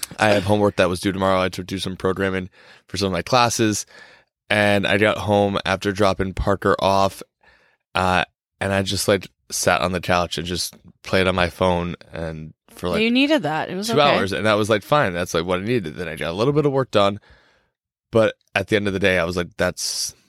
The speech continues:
Speaker 2: that's just me telling myself, meeting myself where I was," and, and
Speaker 1: And
Speaker 2: I
Speaker 1: you
Speaker 2: needed that.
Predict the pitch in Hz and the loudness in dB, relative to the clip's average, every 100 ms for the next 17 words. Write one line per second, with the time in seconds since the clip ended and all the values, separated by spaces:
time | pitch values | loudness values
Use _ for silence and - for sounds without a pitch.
0 | - 110 - 110 95 98 104 87 95 92 | 0 2 2 0 0 2 2 2 0 0
1 | 90 87 - 87 85 82 - - 95 101 | 0 -2 0 0 0 -4 -14 -6 -2 0
2 | 101 92 90 92 - 80 76 78 - - | 0 0 0 0 0 -4 -4 -6 -10 -10
3 | - 78 - - 92 254 277 87 82 - | -10 -8 -10 -8 -2 2 2 0 -4 -8
4 | - | -10